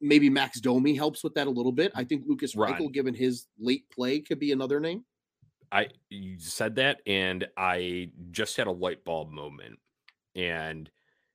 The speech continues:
Speaker 2: Max Domi taking that stick to the face in one of his last games when he played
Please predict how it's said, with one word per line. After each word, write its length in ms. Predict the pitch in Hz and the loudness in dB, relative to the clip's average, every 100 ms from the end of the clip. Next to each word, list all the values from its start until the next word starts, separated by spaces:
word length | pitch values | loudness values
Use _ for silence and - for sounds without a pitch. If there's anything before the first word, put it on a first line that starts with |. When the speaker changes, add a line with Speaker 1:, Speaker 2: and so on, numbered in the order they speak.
| _ | _
Speaker 2:
Max 460 | 85 90 98 - - | -10 -4 -4 -4 -4
Domi 600 | 113 107 104 101 104 104 _ _ | -2 -2 -2 -4 -6 -10 _ _
taking 320 | - 98 120 | -8 -6 -6
that 160 | 110 - | -6 -6
stick 300 | - 107 - | -8 -8 -8
to 80 | 104 | -10
the 80 | 95 | -10
face 380 | - 90 85 | -6 -6 -6
in 120 | 87 85 | -8 -8
one 100 | 85 | -8
of 80 | |
his 180 | 82 80 | -8 -10
last 360 | 85 85 95 - | -6 -4 -6 -6
games 500 | 92 85 82 80 - | -6 -6 -6 -10 -14
when 100 | 64 | -14
he 80 | 80 | -14
played 360 | 76 85 78 | -8 -6 -6